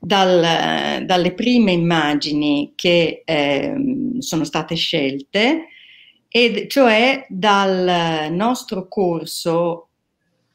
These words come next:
che si chiama La lezione del tempo. Come vedete, è un corso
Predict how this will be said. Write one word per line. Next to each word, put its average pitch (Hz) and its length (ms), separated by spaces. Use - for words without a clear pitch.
che 202 160
si 202 180
chiama 170 580
La 214 180
lezione 202 500
del 147 280
tempo. 156 920
Come 160 300
vedete, 143 540
è 254 40
un 277 200
corso 180 760